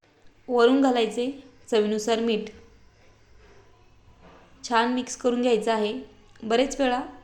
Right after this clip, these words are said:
कढी फुटते, तर असं मधूनमधून चमच्यानं एकसारखं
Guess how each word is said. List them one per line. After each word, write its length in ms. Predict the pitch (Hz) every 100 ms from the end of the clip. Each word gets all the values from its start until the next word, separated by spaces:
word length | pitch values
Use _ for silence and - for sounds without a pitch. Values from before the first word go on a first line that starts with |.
| - - -
कढी 220 | 226 233
फुटते, 520 | - 269 - 220 214 - - - - _ _ - _ _ _ _ _ _ _ _ _ _
तर 100 | 262
असं 240 | 247 254 269
मधूनमधून 520 | 262 233 247 247 262
चमच्यानं 460 | 269 233 220 240 233
एकसारखं 500 | - 233 214 240